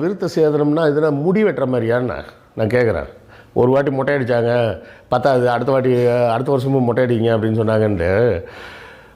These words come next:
விருத்த சேதனம் தெளிவா சொல்றாங்க, ஆண்குறியோட நுனி தோல் அப்படின்னு தெளிவா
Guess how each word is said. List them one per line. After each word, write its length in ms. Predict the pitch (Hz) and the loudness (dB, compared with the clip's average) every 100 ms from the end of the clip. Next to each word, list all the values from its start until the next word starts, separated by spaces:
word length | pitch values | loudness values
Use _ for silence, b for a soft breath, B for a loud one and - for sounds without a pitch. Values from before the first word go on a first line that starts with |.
| - | 0
விருத்த 280 | 117 135 175 | 0 2 2
சேதனம் 420 | 160 139 127 175 | 2 2 0 0
தெளிவா 300 | 139 139 151 | 0 0 0
சொல்றாங்க, 480 | 135 120 110 107 135 | 0 -2 -2 -2 0
ஆண்குறியோட 1000 | 156 127 139 139 123 117 113 123 208 | 0 0 0 0 0 2 2 2 2
நுனி 640 | 185 120 113 127 160 175 175 | 0 -2 0 2 2 0 0
தோல் 340 | 131 135 117 | 0 2 2
அப்படின்னு 220 | 113 143 | 0 -2
தெளிவா 300 | 156 120 127 | 0 2 2